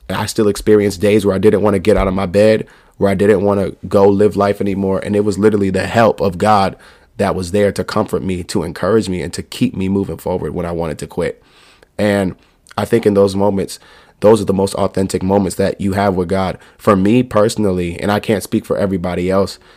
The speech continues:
and I mean, maybe you could just really evaluate your relationship with God and how it flows. But for me, my most exper-, my most authentic experiences,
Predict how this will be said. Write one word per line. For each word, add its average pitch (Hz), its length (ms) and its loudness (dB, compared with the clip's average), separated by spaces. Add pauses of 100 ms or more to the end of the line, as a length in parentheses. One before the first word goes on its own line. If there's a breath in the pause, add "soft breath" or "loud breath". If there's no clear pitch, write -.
(200 soft breath)
and 98 120 0
I 98 40 2
mean, 98 200 2
maybe 110 280 4
you 110 160 4
could 107 140 0
just 95 160 0
really 95 300 2
evaluate 92 840 -2
your 95 240 4
relationship 92 600 -2
with 90 100 -6
God 92 260 -4
and 90 120 -8
how 90 160 -2
it 82 100 -4
flows. 90 480 0 (300 soft breath)
But 104 140 6
for 98 140 0
me, 107 220 2
my 95 160 0
most 104 320 0
exper-, - 640 -2
my 101 240 0
most 98 460 2
authentic 98 680 -4
experiences, 95 760 -4